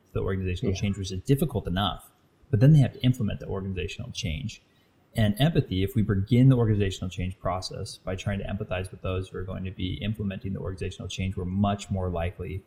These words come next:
Speaker 1: to get them on board because we have an idea about why they might not want to,
Speaker 2: Okay.
Speaker 1: or why they, why they might want to, but we also might get a better idea of what the problem is because we're talking to people who actually are doing this work every day. And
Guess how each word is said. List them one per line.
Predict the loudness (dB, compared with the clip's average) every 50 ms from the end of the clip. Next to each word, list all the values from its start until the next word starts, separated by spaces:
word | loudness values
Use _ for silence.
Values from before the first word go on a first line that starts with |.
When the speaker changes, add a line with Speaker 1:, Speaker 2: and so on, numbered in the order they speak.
| _ _ _ _ _ -20 -20 _ _ -20 -20 _ _ -18 -16 0 4
Speaker 1:
to | 6 8
get | 8 6 6
them | 6 6 6 6
on | 4 4
board | 4 4 4 4 4 2 2
because | 2 2 2 2
we | 0 -2
have | -2 -2 0 2
an | 2
idea | 0 0 -2 -2 -2 -2 -2 -4
about | -4 -6 -6 -6 -6 -6
why | -6 -6 -6 -6
they | -6 -8
might | -8 -10 -10 -10 -12
not | -14 -14 -12 -10
want | -10 -8 -8 -8 -10
to, | -10 -10 -12 -14 -18 _ _ _ _ _ -16 -12 -12
Speaker 2:
Okay. | -10 -10 -4 0
Speaker 1:
or | 4 4
why | 6 6 6 4
they, | 2 2 2 2 2 2 4 4 4 2 -2 -6 -4 -2
why | 0 0 0 2 2 2 2
they | 2 4 4 4 2
might | 2 0 0 -2 -2
want | 0 0 0 2
to, | 2 2
but | 2 2
we | 2 2 2
also | 2 0 0 0 2
might | 2 2 2 0 0
get | 0 0
a | 0
better | 0 0 0 0 0 -2
idea | -2 -2 -2 -2
of | -2 -2
what | -4 -6 -8
the | -10
problem | -16 _ _ -4 -4 -4 -4 -4 -4 -4 -4 -6 -6 -8
is | -12 -12
because | -10 -6 -6 -4 -4
we're | -4 -6
talking | -6 -6 -6 -6 -4 -4 -2 -2
to | -2
people | -4 -4 -8 -8 -6 -4 -4
who | -2 -2
actually | -4 -4 -6 -8 -8 -8 -6
are | -6
doing | -4 -4 -4 -4 -4 -6
this | -6 -8 -8 -8
work | -6 -6 -6 -6
every | -8 -8 -8 -6
day. | -2 0 0 2 2 0 -2 -4 -8 _ _ _ _ _ _ _ _ _ _ _ _ -2
And | 2 2 4 4 4 4 2 2 0 0